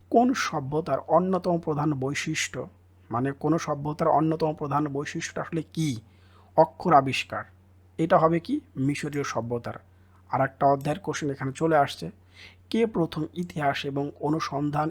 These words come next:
এ দুটো ধারণাকে সংযুক্ত করেন? কাজটা কে করেন? হেরোডোটাস, যাকে আমরা ইতিহাসের জনক বলি। কে প্রথম ইতিহাস এবং অনুসন্ধান এ দুটো ধারণাকে সংযুক্ত করেন? হেরোডোটাস। ইতিহাস থেমে থাকে না, কারণ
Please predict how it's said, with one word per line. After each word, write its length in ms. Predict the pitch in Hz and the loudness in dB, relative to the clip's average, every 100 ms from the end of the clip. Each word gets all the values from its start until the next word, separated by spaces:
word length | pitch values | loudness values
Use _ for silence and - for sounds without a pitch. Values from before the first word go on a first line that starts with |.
| - | -2
এ 160 | 170 156 | 0 0
দুটো 360 | 143 139 131 | -2 -4 -4
ধারণাকে 560 | 120 127 143 131 - 127 | -4 -2 0 0 -2 -8
সংযুক্ত 680 | - - 151 160 151 - - | -8 -4 0 0 -2 -8 -10
করেন? 340 | 131 113 113 113 _ _ _ _ _ _ - | -8 -8 -8 -12 _ _ _ _ _ _ -2
কাজটা 360 | 117 - - | 0 0 -6
কে 200 | 139 160 | -6 -6
করেন? 260 | 170 139 214 | -4 -4 -4
হেরোডোটাস, 680 | 147 135 127 110 - - - - - - _ - - | -6 -4 -6 -6 -8 -10 -18 -20 -20 -20 _ -20 -8
যাকে 220 | 123 123 | -6 -2
আমরা 120 | 131 139 | -2 -2
ইতিহাসের 380 | 139 131 - | -2 -4 -4
জনক 260 | 143 123 113 110 | -2 -2 -4 -8
বলি। 160 | 107 110 - _ _ _ _ _ _ _ _ _ | -14 -16 -20 _ _ _ _ _ _ _ _ _
কে 160 | 156 160 | -2 0
প্রথম 400 | - 147 165 185 | 0 -2 0 -2
ইতিহাস 600 | 170 165 139 151 - - - | -4 -6 -6 -4 -6 -8 -8
এবং 260 | 151 147 156 | -4 -2 -2
অনুসন্ধান 640 | 143 151 139 151 156 160 170 - | -4 -4 -2 -2 2 0 0 -4
এ 140 | 156 | -4
দুটো 380 | 131 131 185 302 _ - 113 | -4 -6 -6 -8 _ -12 -8
ধারণাকে 480 | - 135 131 127 123 | -4 -2 -4 -6 -10
সংযুক্ত 640 | - 127 127 123 123 - | -8 -6 -6 -8 -10 -12
করেন? 300 | 139 143 196 277 - - _ _ _ - | -2 2 2 -2 -8 -20 _ _ _ -6
হেরোডোটাস। 640 | 135 123 110 - - - - _ - - _ | -4 -4 -6 -8 -10 -18 -20 _ -20 -20 _
ইতিহাস 420 | 196 214 196 - | -2 2 2 0
থেমে 240 | - 147 151 | -4 -4 -4
থাকে 320 | - 120 - | -4 -6 -6
না, 100 | 107 | -8
কারণ 420 | - 117 165 139 | -2 2 4 2